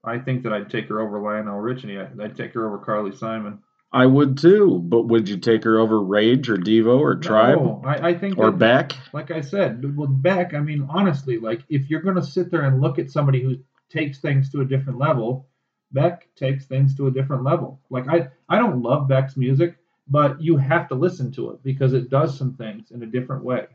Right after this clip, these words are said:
Speaker 1: It says some things in a different way. The dude's fucking smart.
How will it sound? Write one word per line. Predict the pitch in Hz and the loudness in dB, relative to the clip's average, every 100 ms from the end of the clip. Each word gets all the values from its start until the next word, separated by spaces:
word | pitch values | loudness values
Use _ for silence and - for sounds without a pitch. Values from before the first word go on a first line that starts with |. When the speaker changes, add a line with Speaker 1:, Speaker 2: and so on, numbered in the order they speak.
| - | -18
Speaker 1:
It | 110 | -18
says | - 151 170 139 | -6 0 0 -2
some | 117 | -12
things | 113 104 - | -14 -16 -16
in | 113 | -14
a | 107 | -8
different | 127 123 127 | -8 -8 -8
way. | 123 - _ _ - | -8 -10 _ _ -14
The | |
dude's | 120 175 - | 0 0 0
fucking | - 165 170 139 | -2 -4 -4 -12
smart. | - 135 139 - | -6 0 0 -2